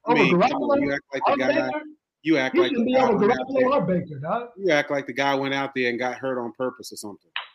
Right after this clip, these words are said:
Speaker 2: I, but dude, but you, 'cause you just counted out stats on Garoppolo on, on years he was injured. I mean, it, it's a thing.
Speaker 1: But I'm just
Speaker 2: You
Speaker 1: saying,
Speaker 2: gotta
Speaker 1: also,
Speaker 2: talk about
Speaker 1: but
Speaker 2: it.
Speaker 1: now you, you're trying to put Baker ahead of this dude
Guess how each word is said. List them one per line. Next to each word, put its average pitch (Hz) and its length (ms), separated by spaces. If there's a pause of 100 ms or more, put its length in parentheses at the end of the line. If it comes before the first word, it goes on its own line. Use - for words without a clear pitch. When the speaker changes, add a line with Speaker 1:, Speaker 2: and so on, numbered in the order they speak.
(320)
Speaker 2:
I, 196 200
but 180 400
dude, 180 320
but 160 160
you, 190 220
'cause 180 140
you 233 120
just 196 220
counted 214 260
out 202 240
stats 214 280
on 190 100
Garoppolo 180 540
on, 175 100 (100)
on 156 320
years 202 280
he 277 80
was 175 180
injured. 190 340
I 180 80
mean, 196 200
it, 185 120
it's 202 140
a 185 100
thing. 190 320 (440)
Speaker 1:
But 175 200
I'm 196 120
just 196 160
Speaker 2:
You 214 80
Speaker 1:
saying, 202 100
Speaker 2:
gotta 202 160
Speaker 1:
also, 208 320
Speaker 2:
talk 156 80
about 165 220
Speaker 1:
but - 20
Speaker 2:
it. 160 60
Speaker 1:
now 170 80
you, 185 240
you're 180 180
trying 190 240
to 170 60
put 170 360
Baker 165 300
ahead 147 320
of 135 200
this 175 200
dude 131 340